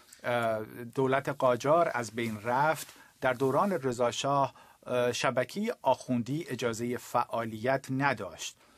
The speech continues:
و وقتی که رضا شاه از کشور خارج شد، روحانیت تحقیر شده و در واقع منزوی به شبکهٔ تروریسم رو آورد و اون رو تشکیل داد.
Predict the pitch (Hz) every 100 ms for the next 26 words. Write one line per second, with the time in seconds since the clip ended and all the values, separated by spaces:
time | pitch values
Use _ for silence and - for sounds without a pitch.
0 | - _ 123 135 139 127 190 262 220 220
1 | 156 135 131 127 - 156 165 151 - -
2 | - - _ - 123 117 - - 123 -
3 | 156 165 123 107 110 - - 160 160 147
4 | - - - 123 143 131 147 156 196 214
5 | 202 - 156 127 - 135 123 127 - 131
6 | 120 170 107 - - - - 107 117 127
7 | 117 117 123 117 120 117 127 123 127 120
8 | 131 120 180 226 - - - 127 120 151
9 | 156 143 143 131 131 - 170 160 151 147
10 | 143 139 120 127 139 127 120 180 147 135
11 | 139 131 123 127 135 139 143 127 110 -
12 | 151 113 98 85 -